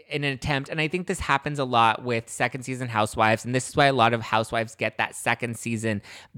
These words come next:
not bad edit, but, like, they lose the fans in the second season. Like with Leah. I think with, they did the first season, they're a lot more aware of the circumstances.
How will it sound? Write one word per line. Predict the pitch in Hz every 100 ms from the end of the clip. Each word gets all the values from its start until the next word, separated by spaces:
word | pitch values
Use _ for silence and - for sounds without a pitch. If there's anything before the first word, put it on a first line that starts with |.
| 120 - -
not | 165 190 139
bad | 120 113 113
edit, | 127 127 123
but, | 123
like, | 117
they | 120 117
lose | 117 117
the | 113
fans | - 117 110 110
in |
the | 101
second | 104 107 101
season. | - 107 92
Like | 110 117
with | 131 139
Leah. | 143 117 - - - -
I | 147
think | 143 170 160 - -
with, | - 131 151 160 - - 165
they | 139
did | 139 135 151
the | 151
first | 160 143 127
season, | - 127 123
they're | 123 113
a | 123 -
lot | 123 123 156
more | 147 135
aware | 127 120 120
of | 120
the | 120
circumstances. | - 113 127 127 - 131 135 160 156